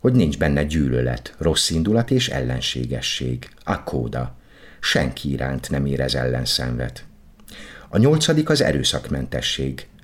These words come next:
avihimsa. Ez nem csak azt jelenti, hogy senkinek nem árt, hanem azt is, hogy megpróbálja előmozdítani a békét, elkerülni és megelőzni a háborút és minden mást,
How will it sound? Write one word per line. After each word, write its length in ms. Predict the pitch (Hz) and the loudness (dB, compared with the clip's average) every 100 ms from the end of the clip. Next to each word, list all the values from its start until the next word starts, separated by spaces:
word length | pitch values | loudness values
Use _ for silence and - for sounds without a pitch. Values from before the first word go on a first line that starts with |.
| - | -2
avihimsa. 1040 | 92 85 78 - 82 73 - 85 85 80 - - - - - | 0 2 -2 -2 0 2 0 0 -2 -6 -14 -20 -16 -16 0
Ez 120 | 113 | 4
nem 160 | 120 170 | 6 4
csak 180 | - 80 | 4 2
azt 180 | - | 2
jelenti, 380 | - 73 69 82 | 2 2 0 -2
hogy 160 | 76 78 | -2 0
senkinek 580 | - 82 - 78 71 - | 0 0 0 0 0 -2
nem 180 | 67 | -2
árt, 320 | 67 80 - - | 0 -2 -4 -6
hanem 260 | - 71 62 | -2 -2 -2
azt 320 | 73 73 - | -2 -4 0
is, 240 | 120 120 - - - - | 0 0 -6 -14 -16 -2
hogy 160 | 92 95 | 2 4
megpróbálja 640 | 160 - 104 73 73 69 | 4 2 0 2 2 2
előmozdítani 840 | 98 85 71 71 73 78 78 85 | 2 2 2 0 -2 -2 0 2
a 140 | 76 65 | 2 2
békét, 600 | 80 78 - 110 117 - - - - | 0 0 0 0 0 -6 -14 -16 -2
elkerülni 640 | 139 139 127 98 90 95 | 2 4 4 4 6 6
és 220 | 135 139 - | 6 4 4
megelőzni 560 | 98 82 76 67 71 | 2 4 2 2 0
a 60 | 65 | -2
háborút 600 | 71 87 76 73 71 - | 0 0 2 0 0 0
és 160 | 95 - | 0 4
minden 380 | 160 107 78 | 4 6 4
mást, 520 | 67 69 82 82 - | 2 2 2 0 -2